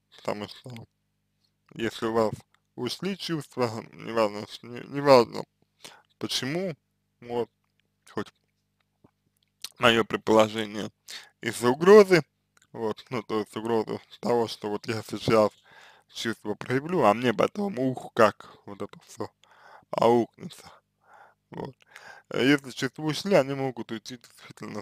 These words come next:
совсем, и, э, действительно не очень хорошо, что,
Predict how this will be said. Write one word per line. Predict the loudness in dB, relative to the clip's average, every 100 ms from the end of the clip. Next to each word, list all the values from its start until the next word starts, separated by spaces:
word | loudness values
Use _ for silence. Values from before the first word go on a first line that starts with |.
| -4
совсем, | -6 -4 -4 -2 -2 -2
и, | -4 -4 -14 _ -20 -20 _ -4
э, | -2 -2 -4 -8
действительно | -12 -12 -10 -8 -8 -2 0 2 0 -4 -8 _ _ _
не | -20 -14 -6
очень | -6 -4 -2
хорошо, | 0 0 -2 -8 -8
что, | -8 -6 -6 -6 -10